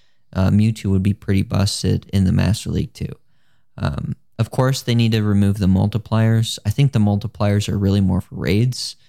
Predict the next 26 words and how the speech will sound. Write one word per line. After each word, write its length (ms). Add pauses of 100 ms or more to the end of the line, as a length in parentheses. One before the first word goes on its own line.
(380)
so 340
I 80
would, 400
I 80
would 160
consider 400
them 220
more 280
of 120
a 60
glitch 640
right 200
now, 380 (580)
like 180
that, 300 (720)
that, 320
uh, 220
like, 160
thirty 360
percent 460
or 80
ten 240
percent, 300
whatever 300
it 180
is, 440